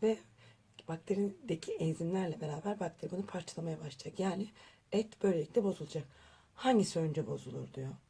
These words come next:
Şimdi bu parça etin arasına sızmak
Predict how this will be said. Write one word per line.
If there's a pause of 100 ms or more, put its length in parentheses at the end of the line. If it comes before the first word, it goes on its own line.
(640)
Şimdi
bu
parça
etin
arasına
sızmak